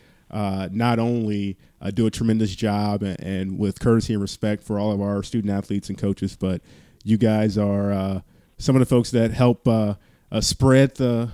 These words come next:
the, the good word about the Valley. So it's, it's great to get an opportunity to talk to you. Um,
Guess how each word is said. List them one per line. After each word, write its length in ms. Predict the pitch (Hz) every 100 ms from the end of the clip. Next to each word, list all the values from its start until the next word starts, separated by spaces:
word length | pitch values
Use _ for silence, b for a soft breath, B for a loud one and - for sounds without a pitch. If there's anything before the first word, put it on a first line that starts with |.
| -
the, 180 | 117 120
the 300 | 101 113 123
good 120 | 131
word 240 | 127 127
about 200 | 117 113
the 80 | 117
Valley. 340 | 110 117 113 107
So 160 | 110
it's, 140 | 107 90
it's 160 | 104
great 220 | 117 113
to 80 | -
get 220 | 113 113
an 60 | 110
opportunity 500 | 107 110 117 107 104
to 80 | -
talk 180 | 107 -
to 60 |
you. 380 | 101 113 110 101 - - _ _ -
Um, 460 | 107 107 101 95